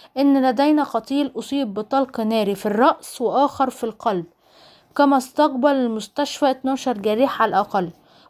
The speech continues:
وبثت وسائل إعلام محلية مباشرة على الهواء مشاهد ظهر فيها مسلحون يطلقون النار في الشوارع وإطلاق رصاص من قناصة في أبنية مهجورة. وأعلن الجيش اللبناني أنه خلال توجه المحتجين إلى منطقة العدلية تعرضوا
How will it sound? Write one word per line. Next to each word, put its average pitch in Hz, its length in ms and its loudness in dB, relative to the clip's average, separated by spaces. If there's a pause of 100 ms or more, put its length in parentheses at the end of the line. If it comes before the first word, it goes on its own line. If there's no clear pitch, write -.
وبثت 277 560 2
وسائل 240 480 0
إعلام 233 400 0
محلية 226 520 0
مباشرة 220 640 -2
على 233 380 0
الهواء 226 480 0
مشاهد 254 640 -2 (320)
ظهر 285 360 4
فيها 277 260 -2
مسلحون 226 840 -2
يطلقون 254 520 -2
النار 254 260 2
في - 120 -10
الشوارع 254 600 2
وإطلاق 233 460 -4
رصاص 254 440 -4
من 214 120 -8
قناصة 240 560 0
في 240 240 0
أبنية 226 340 2
مهجورة. 233 540 0 (680)
وأعلن 262 420 4
الجيش 233 360 -4
اللبناني 247 600 0
أنه 226 180 -6
خلال 247 320 -2
توجه 214 680 -4
المحتجين 208 840 0
إلى 214 180 -4
منطقة 208 460 -4
العدلية 220 560 2
تعرضوا 214 640 0